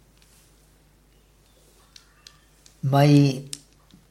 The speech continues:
prázdnotu jako vlastnost. Já, to je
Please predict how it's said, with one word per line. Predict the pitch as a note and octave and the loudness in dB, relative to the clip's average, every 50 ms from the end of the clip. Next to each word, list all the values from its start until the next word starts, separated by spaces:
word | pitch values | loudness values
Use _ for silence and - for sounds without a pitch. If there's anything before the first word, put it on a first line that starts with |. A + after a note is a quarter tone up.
| _ _ | _ _
prázdnotu | - C#3 B2 C3+ C3+ C#3+ C#3+ - D3 D3 D3+ D#3+ D#3 D#3 - D#3 | -4 0 2 4 4 4 4 2 -2 -2 -2 -4 -4 -2 -2 0
jako | D3+ C#3+ C#3 - - D3+ C#3+ | 2 2 0 0 0 -2 -2
vlastnost. | C3+ C3+ C#3 C#3 - - C#3+ C3 A#2 A2 A#2 | -2 -2 -4 -4 -8 -12 -14 -14 -14 -12 -8
Já, | C3 C3 C3+ C3+ | -6 -4 -4 -4
to | B2+ C3 - C3+ | -4 -4 -4 -2
je | C3+ C3+ C3+ C3+ B2+ | 0 0 0 -2 -4